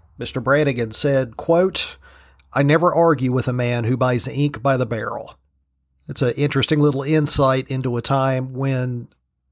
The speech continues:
newspapers and media outlets would report on a politician simply based on their actions. Whereas now, all the reporting is done from the perspective of, is he on our team or is he on the opposing team?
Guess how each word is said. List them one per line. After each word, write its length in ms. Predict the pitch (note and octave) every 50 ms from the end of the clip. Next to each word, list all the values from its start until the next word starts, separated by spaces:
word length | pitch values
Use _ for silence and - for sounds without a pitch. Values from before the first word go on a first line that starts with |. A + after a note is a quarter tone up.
| _ _ _ _ _
newspapers 1080 | C#3 C#3 C#3 D3 D#3 E3 - - - C#3 C#3+ C#3 C#3 D3 C#3+ C#3+ C#3 C#3 B2+ G2 B2 - -
and 400 | - B2+ B2+ B2 B2 A#2+ A#2 B2
media 400 | B2+ C#3+ E3 D#3+ D3 C3 A#2+ A2+
outlets 560 | B2 B2 A#2+ A#2 B2 B2+ A#2 A2 - - - - -
would 320 | - B2 C3 C3+ B2+ A2+ A#2
report 680 | B2+ B2+ - - - E3+ E3 D#3+ D3+ D3 D3 C#3+ - - _ -
on 420 | B2+ C3 C3+ C3+ C3 B2+ B2+ B2 - -
a 40 | A#2+
politician 880 | - - C#3+ C#3+ C3+ B2+ - - - D#3 C#3+ - - C#3+ C3+ C3+ B2+ B2 -
simply 380 | - - - D3+ D3 - C3+ C3
based 320 | G#2 C3 B2+ B2+ - -
on 100 | C3 B2
their 180 | A2+ A2 A2+ - -
actions. 720 | C3 C#3+ C3+ C3+ - - - A2+ G#2 G#2 G2+ G2+ G2+ - - - - _ _ - _ _ - - _ _ _ _ _ _ _ _ _ _ _
Whereas 480 | - D3 D3+ D3 C#3 C#3 C#3 B2+ G#2 C3+
now, 600 | C#3 E3 G3 F#3+ E3 C#3 B2 B2 C3+ E3 - _ _ _ _ _ _ _ _ _ _ _ _ _ _ _ _ _ _ -
all 160 | D3+ D#3+ E3+
the 80 | E3+
reporting 500 | D3+ D3+ D3+ D3 - E3 D#3+ D3+ D3 C#3
is 160 | C#3 C3+ A2 A#2
done 220 | C#3+ C#3 C3+ C3
from 160 | - C#3 C3
the 80 | B2+ B2
perspective 640 | - - C#3 - - - C#3+ C#3 C#3+ - C#3+ B2+ C3+
of, 320 | C3+ C3+ C3+ C3 B2+ B2
is 160 | C3 B2+ -
he 120 | - C#3+ C3
on 140 | B2+ B2
our 260 | A#2+ B2 C3 D#3+ E3+ E3+
team 400 | - - F3+ F#3 G3 G#3 F#3+ E3+
or 140 | C#3+ C3+
is 140 | C3 B2 G2+
he 100 | C3+ C#3
on 140 | C#3 C#3 C#3
the 100 | C#3 C#3+
opposing 540 | C#3+ C#3+ D#3+ F3+ F3 D#3 C3 G#2 A2+ G#2 G2+
team? 400 | - B2 A2 G2 G2 - -